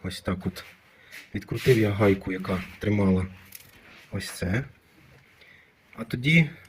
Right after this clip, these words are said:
головкою відкрутив чотири болта, які тримали наш корпус. Е, ніяких шліців ізначально тут немає. Шліци у нас появляються після того, як ми на конус садимо цю всю конструкцію. Тому бачите, ось це крайнє положення.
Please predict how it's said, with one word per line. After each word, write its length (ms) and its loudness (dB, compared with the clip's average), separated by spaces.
головкою 520 -2
відкрутив 420 -6
чотири 300 -4
болта, 360 -2
які 200 -8
тримали 380 -8
наш 200 -4
корпус. 580 -8
Е, 80 -2
ніяких 400 2
шліців 560 -4
ізначально 540 0
тут 140 -6
немає. 400 0
Шліци 320 -6
у 60 0
нас 140 -4
появляються 520 -2
після 240 -10
того, 160 -2
як 120 -6
ми 60 -10
на 100 -8
конус 380 -6
садимо 320 -2
цю 60 -10
всю 180 -8
конструкцію. 580 -8
Тому 160 -2
бачите, 400 2
ось 140 -8
це 240 2
крайнє 320 -2
положення. 560 -2